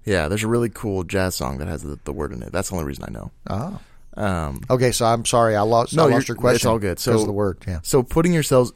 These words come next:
Speaker 1: in people's lives.
Speaker 2: Yes.
Speaker 1: Uh, for, for the long haul.
Speaker 2: Yeah.
Speaker 1: How do you, I don't know if there's really, like, a one-two step you could, you could help me with, but it, I'm, I'm having barriers there in my, um, ideation of it.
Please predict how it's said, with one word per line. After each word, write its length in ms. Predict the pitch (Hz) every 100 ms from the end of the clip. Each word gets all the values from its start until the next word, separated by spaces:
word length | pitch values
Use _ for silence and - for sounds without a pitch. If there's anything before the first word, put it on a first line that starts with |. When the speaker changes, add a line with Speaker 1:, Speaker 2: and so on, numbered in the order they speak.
| -
Speaker 1:
in 200 | 135 127
people's 360 | 139 127 117
lives. 320 | 101 85 82
Speaker 2:
Yes. 340 | 110 92 - - - - -
Speaker 1:
Uh, 360 | 92 98 87 80 - - - -
for, 300 | - - 127
for 180 | 110 139
the 100 | 107
long 300 | 101 110 107
haul. 320 | 90 101 71 - - - -
Speaker 2:
Yeah. 220 | 175 113 - -
Speaker 1:
How 220 | - 123
do 80 | 127
you, 400 | 127 120 120 - - - - -
I 60 | 120
don't 160 | 135
know 100 | 127
if 100 | 113
there's 180 | - 104
really, 260 | 113 110 104
like, 220 | 95 90
a 80 | 87
one-two 420 | 92 104 104 107
step 300 | - 107 -
you 100 | 107
could, 200 | - 90 - - - -
you 140 | 120 101
could 160 | 87
help 240 | 92 98 110
me 100 | 87
with, 220 | 87 -
but 80 | 107
it, 320 | 104 - - -
I'm, 280 | 87 101 - - - -
I'm 80 | 104
having 520 | 101 120 107 90 85 - - - -
barriers 560 | 113 107 101 90 85
there 220 | 90 87 85
in 60 | 92
my, 260 | 78 71 - -
um, 420 | 85 87 69 - - - - - - -
ideation 500 | 101 92 87 78 -
of 100 | 50
it. 80 | -